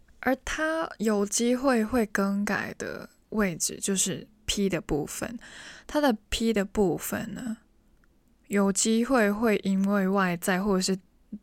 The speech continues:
他自己的因素而改变。对，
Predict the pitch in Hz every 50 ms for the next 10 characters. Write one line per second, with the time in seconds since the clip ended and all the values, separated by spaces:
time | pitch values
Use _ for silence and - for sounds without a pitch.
0 | _ _ - - 208 196 190 190 - 185 165 - - 90 - - - - 180 180
1 | 175 175 185 - 214 196 170 165 165 165 170 - - - - - - - - -
2 | 247 - - - - - - - - - - - - _ _ _ _ _ _ _
3 | _ _ 214 202 - - - 233 -